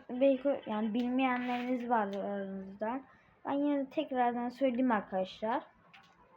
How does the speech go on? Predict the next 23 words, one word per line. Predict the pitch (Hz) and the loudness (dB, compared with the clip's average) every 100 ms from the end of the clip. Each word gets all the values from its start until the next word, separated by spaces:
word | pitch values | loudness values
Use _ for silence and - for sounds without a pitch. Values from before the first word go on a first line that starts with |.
| - - - - - - | -14 -14 -18 -20 -20 -10
İki | - | 2
yüz | 277 | 6
like | 294 285 | 6 6
ile | |
iki | 277 - | 2 2
yüz | 277 | 0
abone | 269 269 277 | 2 2 4
gelirse | 277 277 277 277 | 6 6 6 0
yüzümü | 247 240 262 | -2 -4 -2
göstereceğim | 254 247 214 202 202 | -2 -2 -4 -4 -6
demiştim. | 202 196 196 - - 240 311 - - - - - - - - _ _ | -6 -6 -10 -12 -4 -2 -4 -8 -18 -20 -20 -20 -20 -20 -20 _ _
Öyle. | - 247 220 240 294 - _ _ _ _ _ | 0 2 2 0 -4 -14 _ _ _ _ _
E | 277 | -6
şimdi | 269 330 320 294 | 0 4 6 4
size | - - 339 320 277 262 262 | 0 -4 0 6 6 6 2
bugün | 285 269 269 | -2 2 2
ya, | 269 262 | 0 -2
uçma | 247 - 294 294 | -6 -4 0 2
taktiğini | 294 254 - 233 240 233 233 | 2 -2 -2 -4 -2 0 0
resmen | 233 294 285 240 240 | 2 0 0 -6 -4
göstereceğim. | 214 196 - 190 190 185 | -4 -6 -6 -6 -4 -4
Uçma | 214 - 262 262 | -4 -2 0 2
ya. | 196 180 190 | 0 -4 -10